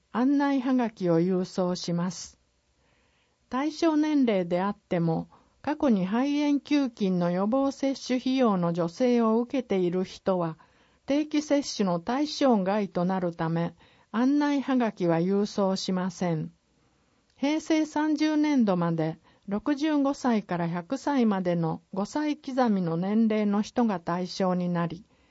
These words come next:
六十五歳以上の人全員が五年間で一回は接種することができます。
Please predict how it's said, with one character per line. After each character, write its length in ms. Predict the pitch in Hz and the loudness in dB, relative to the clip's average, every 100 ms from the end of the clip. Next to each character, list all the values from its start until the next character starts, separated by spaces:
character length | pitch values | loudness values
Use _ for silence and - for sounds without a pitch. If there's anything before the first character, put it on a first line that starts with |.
| _ _ - | _ _ -6
六 280 | 226 302 | -2 -2
十 200 | 277 311 302 | 0 0 0
五 160 | 294 | -2
歳 360 | 294 277 277 277 | -2 -2 0 -2
以 40 | |
上 240 | 254 247 202 | 2 2 2
の 160 | 175 | -2
人 280 | 170 - 175 | -4 -2 -2
全 360 | 190 240 262 254 | 0 2 2 4
員 260 | 226 220 | 4 2
が 220 | 202 202 _ - - _ | 0 -6 _ -20 -20 _
五 140 | 208 226 | 0 2
年 260 | 277 294 | 4 2
間 320 | 262 196 185 165 | 0 -2 -2 0
で 240 | 165 165 - | -2 -4 -8
一 140 | 190 _ - | -12 _ -6
回 260 | 285 247 | -2 0
は 220 | 185 185 - | 0 -2 -6
接 340 | - 185 - | -6 -6 -4
種 100 | 254 | -8
す 140 | - 247 | -4 -2
る 100 | 240 | -2
こ 120 | 233 | -2
と 140 | 254 | 0
が 140 | 233 170 | -2 -2
で 120 | 165 | -4
き 180 | 180 165 | -2 -2
ま 180 | 160 | -2
す。 240 | 165 - | -6 -14